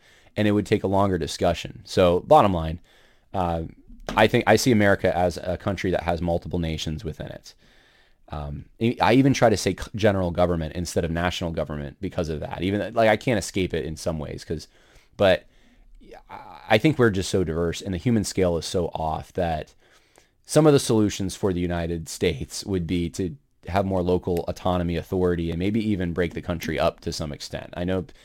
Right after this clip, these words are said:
people don't like talking about that, but when you have people in le-, Northern California, eastern, uh,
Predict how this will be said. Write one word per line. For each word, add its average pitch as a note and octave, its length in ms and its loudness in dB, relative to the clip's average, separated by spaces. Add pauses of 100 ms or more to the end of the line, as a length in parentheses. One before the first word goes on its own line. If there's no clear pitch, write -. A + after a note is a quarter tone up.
people C3 180 2
don't B2+ 160 4
like G2+ 180 6
talking G2 360 4
about E2+ 240 0
that, E2 240 -4
but F2 220 -4 (640)
when A2+ 160 2
you B2+ 120 4
have C3 260 0
people G#2+ 560 2
in F#2 380 -2
le-, G#2+ 140 -2
Northern G#2+ 340 2
California, F2+ 840 -2 (480)
eastern, F#2 720 -2 (260)
uh, D#2+ 300 -10